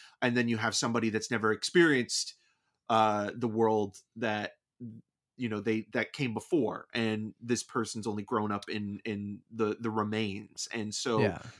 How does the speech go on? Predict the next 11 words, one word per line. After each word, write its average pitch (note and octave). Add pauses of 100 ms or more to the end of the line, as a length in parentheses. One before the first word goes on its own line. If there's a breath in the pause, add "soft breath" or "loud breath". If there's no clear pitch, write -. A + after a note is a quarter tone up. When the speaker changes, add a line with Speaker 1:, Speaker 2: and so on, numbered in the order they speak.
(120)
Speaker 1:
that B2+
dynamic B2
Speaker 2:
I C#3+
Speaker 1:
is A2+
interesting, D#3
but C#3
in D3+
terms D3+
of B2
them C3
being B2